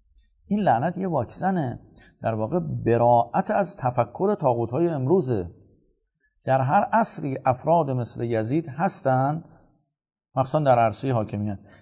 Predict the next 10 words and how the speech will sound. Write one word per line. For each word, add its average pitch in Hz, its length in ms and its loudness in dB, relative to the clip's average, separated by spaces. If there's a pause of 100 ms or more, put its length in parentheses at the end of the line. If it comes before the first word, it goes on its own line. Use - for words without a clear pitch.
که 147 120 -4
ما 190 160 2
باید 202 220 0 (120)
از 131 200 2
اونها، 175 680 0
اولاً 180 260 4
باید 175 140 0
اونها 165 160 2
رو 175 80 2
بشناسیم، 131 800 -2